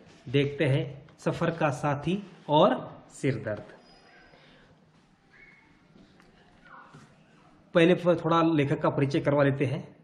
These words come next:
राम नारायण उपाध्याय, जिनका जन्म उन्नीस सौ अठारह में खंडवा में हुआ है, जिनकी बख्शिशनामा, धुंधले कांच की दीवार,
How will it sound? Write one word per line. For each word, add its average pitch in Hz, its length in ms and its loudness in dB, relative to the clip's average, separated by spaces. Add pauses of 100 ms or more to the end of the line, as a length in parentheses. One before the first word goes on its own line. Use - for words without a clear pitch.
(1160)
राम 220 280 4
नारायण 196 300 4
उपाध्याय, 143 520 0 (580)
जिनका 170 440 2
जन्म 165 380 2 (840)
उन्नीस 185 560 4
सौ 208 120 0 (680)
अठारह 170 440 2
में 143 240 -6 (520)
खंडवा 180 320 2
में 147 140 2
हुआ 123 200 -2
है, 123 160 -8 (3000)
जिनकी 190 600 2
बख्शिशनामा, 151 800 -2 (840)
धुंधले 185 420 4
कांच 160 300 0
की 165 120 -2
दीवार, 139 400 2